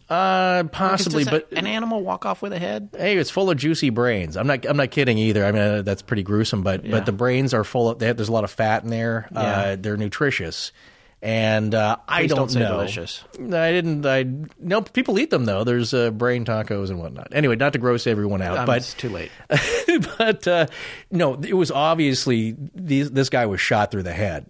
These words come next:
Speaker 1: uh, through
Speaker 2: Yeah.
Speaker 1: the side of the temple there. And his head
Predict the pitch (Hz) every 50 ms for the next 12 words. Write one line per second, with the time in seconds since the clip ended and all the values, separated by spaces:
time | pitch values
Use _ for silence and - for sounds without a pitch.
0 | _ - 110 101 - 139 127 170 - - 151 143 135 117 110 - - 135 123 120
1 | - 110 92 87 82 87 82 80 80 80 - - - - - - _ _ - 131
2 | 123 120 117 113 110 110 107 107 104 98 - - - _ _ _ - 135 123 107
3 | - - 147 147 139 131 127